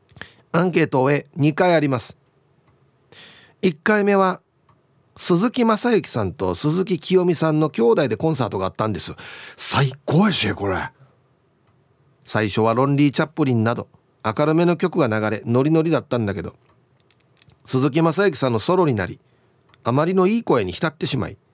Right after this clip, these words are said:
一瞬寝てしまいました。鈴木清美さんのソロになり、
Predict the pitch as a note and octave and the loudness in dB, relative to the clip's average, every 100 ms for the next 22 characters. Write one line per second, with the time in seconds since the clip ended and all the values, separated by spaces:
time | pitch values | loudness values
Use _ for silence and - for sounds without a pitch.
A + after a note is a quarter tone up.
0 | _ _ - C#3+ - F3 E3+ F#3+ G3+ C3 | _ _ -4 -2 0 2 2 2 -2 -2
1 | A2 G2 B2 - - - _ _ _ _ | -2 -2 -6 -10 -14 -20 _ _ _ _
2 | _ _ _ _ _ _ _ _ _ - | _ _ _ _ _ _ _ _ _ -20
3 | _ _ _ - _ _ - D#3+ G3+ C4 | _ _ _ -20 _ _ -4 -2 0 -2
4 | B3 C4+ C#4 D4 D4 - F3+ G3+ E3 G#2 | 0 2 2 2 0 0 2 2 2 0
5 | - | -6